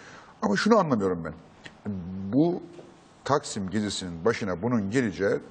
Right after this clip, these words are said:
belli. Bu proje yayınlandı, kıyamet koptu, basında yazılar yazıldı. Kimse o zaman bir şey yapmadı. Bir, hep yumurta kapıya dayanınca son anda herkes...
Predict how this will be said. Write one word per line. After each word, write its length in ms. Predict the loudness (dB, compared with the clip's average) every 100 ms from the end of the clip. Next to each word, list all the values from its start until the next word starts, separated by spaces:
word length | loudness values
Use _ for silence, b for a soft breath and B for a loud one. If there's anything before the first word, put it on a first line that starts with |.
| -2
belli. 140 | -2 -2 -20 -20 -6
Bu 60 | -4
proje 320 | 0 -2 -2 -2
yayınlandı, 720 | 0 0 0 0 0 0 -2 B B -12 -2
kıyamet 420 | 0 0 -2 0
koptu, 520 | 0 0 0 0 2
basında 340 | 0 0 -6 -2
yazılar 340 | -2 0 0
yazıldı. 420 | 0 -6 -6 -8 -8
Kimse 340 | 2 2 4 4
o 80 |
zaman 260 | 4 2 0
bir 40 |
şey 160 | -2 2
yapmadı. 500 | 4 2 -2 -6 -10 B B B -20 _ -20 -20 -20 -18 -14
Bir, 400 | -4 -2 4 2
hep 160 | 4 2 2 4
yumurta 300 | 6 6 6
kapıya 340 | 6 8 10
dayanınca 420 | 10 8 2 2
son 200 | 4 4
anda 360 | 4 6 4 4 -4 0
herkes... 280 | 2 2